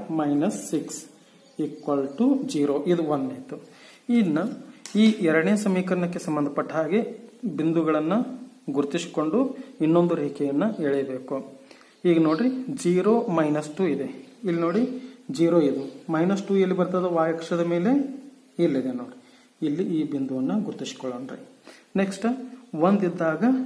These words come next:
ಜೀರೋ, ಒಂದು, X ಅಕ್ಷದ ಮೇಲೆ ಒಂದು, ಆಮೇಲೆ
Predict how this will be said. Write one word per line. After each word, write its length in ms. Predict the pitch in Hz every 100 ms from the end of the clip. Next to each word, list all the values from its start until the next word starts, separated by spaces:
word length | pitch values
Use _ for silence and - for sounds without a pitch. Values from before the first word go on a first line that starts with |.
| - 135
ಜೀರೋ, 540 | 143 131 127 127 127 127 - - - 147
ಒಂದು, 540 | 156 151 127 135 - - _ _
X 220 | 156 139 160
ಅಕ್ಷದ 260 | - 165
ಮೇಲೆ 240 | 160 160 160
ಒಂದು, 560 | 156 151 165 277 262 - - - _ 156
ಆಮೇಲೆ 420 | 156 170 165